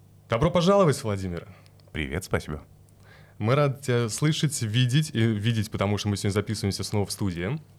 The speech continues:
Speaker 1: Поэтому, возможно, у нас сегодня опять снова потрясающие голоса, как и в прошлый раз.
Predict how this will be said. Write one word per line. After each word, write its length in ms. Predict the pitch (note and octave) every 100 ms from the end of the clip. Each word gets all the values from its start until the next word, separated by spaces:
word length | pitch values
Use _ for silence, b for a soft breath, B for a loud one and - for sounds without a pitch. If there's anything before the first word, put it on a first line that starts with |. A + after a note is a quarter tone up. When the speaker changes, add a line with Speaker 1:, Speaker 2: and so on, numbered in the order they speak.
| - - - - -
Speaker 1:
Поэтому, 320 | A#2 A2+ A2+
возможно, 420 | A2 A#2+ A2 G#2
у 60 | G2+
нас 240 | G#2 -
сегодня 320 | - G2+ F#2+
опять 240 | F2 F#2+ F2+
снова 280 | - F#2 F2
потрясающие 600 | - F#2 - F2+ - F2+
голоса, 320 | F#2+ - G2
как 180 | F#2 -
и 40 |
в 20 |
прошлый 320 | - F#2 -
раз. 260 | E2+ D#2+ -